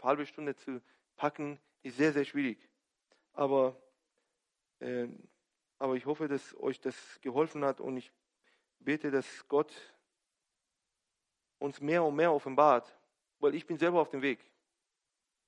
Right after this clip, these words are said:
Ich, es war nicht jetzt, als ich auch den Predigt vorbereitet habe, hat mich so viele Sachen berührt wieder. Und ich dachte, "Oh ja, da musst du was machen, da musst du was machen, da ist noch, noch ein Haken da." Und es waren viele Haken da. <laughs> Viele,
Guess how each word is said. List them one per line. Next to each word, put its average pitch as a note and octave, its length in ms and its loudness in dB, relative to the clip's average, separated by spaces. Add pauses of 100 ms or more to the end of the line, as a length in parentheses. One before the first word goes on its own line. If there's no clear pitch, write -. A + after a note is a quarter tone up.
(400)
Ich, - 120 -20 (300)
es - 240 -16
war D3+ 160 6
nicht D#3 200 -6
jetzt, D#3+ 220 -6 (180)
als C#3 180 2
ich C#3 100 0
auch C#3 100 -2
den C#3 140 -6
Predigt D#3+ 320 -4
vorbereitet D#3 400 2
habe, C#3 140 4
hat C#3 100 -2
mich D3 160 -10
so F3 240 -4
viele F3 240 -12
Sachen D#3 300 -2
berührt C#3+ 300 -6
wieder. A#2 320 -4 (520)
Und C3+ 100 -4
ich C3 60 -4
dachte, - 160 0
"Oh - 140 0
ja, - 220 -2
da C3+ 160 2
musst D3+ 220 -10
du C#3+ 60 -6
was C3 140 -4
machen, A#2+ 260 -6
da C#3 160 4
musst F#3 200 -6
du D3+ 60 -4
was C3 140 -2
machen, A2+ 240 -6
da - 180 0
ist - 200 -6
noch, - 180 -6
noch - 380 -6
ein - 200 -4
Haken D3+ 320 -2
da." C3+ 180 2 (300)
Und C#3+ 180 -4
es C3 120 2
waren C#3 260 4
viele F3 340 4
Haken G#2 300 -6
da. - 220 0
<laughs> B3 840 4
Viele, D#3 440 2